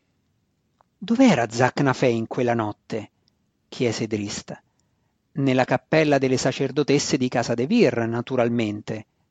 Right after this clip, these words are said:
rispose Vierna. "Zaknafein svolge così perfettamente il suo ruolo in simili faccende."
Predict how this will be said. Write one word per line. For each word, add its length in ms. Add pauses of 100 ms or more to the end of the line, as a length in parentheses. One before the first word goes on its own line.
(120)
rispose 520
Vierna. 520 (640)
"Zaknafein 920 (260)
svolge 380
così 360
perfettamente 1080
il 60
suo 240
ruolo 400
in 120
simili 400
faccende." 720